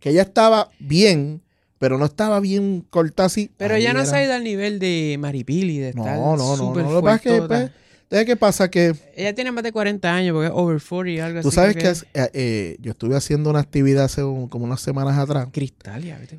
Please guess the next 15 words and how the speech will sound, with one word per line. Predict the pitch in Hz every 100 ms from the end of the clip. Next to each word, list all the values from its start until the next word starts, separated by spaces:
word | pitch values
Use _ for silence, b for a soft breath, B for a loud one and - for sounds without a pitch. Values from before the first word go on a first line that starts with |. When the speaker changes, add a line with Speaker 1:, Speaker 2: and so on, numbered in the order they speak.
| -
Speaker 1:
Y | 135 120
Cristalia | 123 113 - 170 196
estaba | - 127 170 143 143 _ _
Speaker 2:
Ajá. | 139 156 135
Speaker 1:
como | 123 117
parte | 104 104 -
de | 127
los | 143
Speaker 2:
De |
los | 143
Speaker 1:
auspiciadores. | 139 156 - 156 147 143 147
Speaker 2:
sponsors. | - 165 151 - -
Speaker 1:
Y | 117
ella | 113
estaba. | 156 - 120 160 -